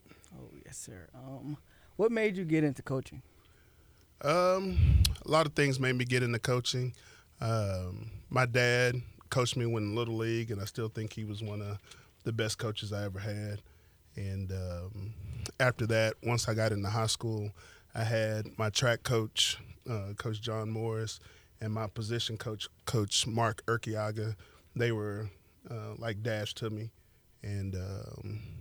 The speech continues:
Speaker 2: wanted to give back and do some of the things that they did. Whatever they gave to me, I wanted to give back to others.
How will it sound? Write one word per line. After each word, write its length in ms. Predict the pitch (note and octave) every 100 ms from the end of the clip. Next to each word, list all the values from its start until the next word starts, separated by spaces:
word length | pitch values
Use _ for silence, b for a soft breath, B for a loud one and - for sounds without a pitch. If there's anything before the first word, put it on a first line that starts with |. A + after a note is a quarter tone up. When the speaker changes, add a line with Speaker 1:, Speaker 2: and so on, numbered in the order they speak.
| - -
Speaker 2:
wanted 220 | B2+ B2+
to 80 | B2
give 220 | A#2 A2+
back 260 | A2 G#2 G#2
and 100 | A2
do 100 | G#2+
some 200 | - A2
of 60 | G2+
the 160 | G#2
things 200 | G#2 G#2
that 120 | G2+
they 120 | A2 G2+
did. 280 | F#2+ G2 G2+
Whatever 320 | C3+ C3+ C3
they 140 | B2 B2
gave 240 | B2 A#2
to 100 | -
me, 180 | A#2+ A#2+
I 60 | A2
wanted 260 | G#2+ G2+
to 80 | G#2+
give 200 | G#2 G2
back 220 | G#2 G#2
to 120 | -
others. 340 | A2 G2+ G#2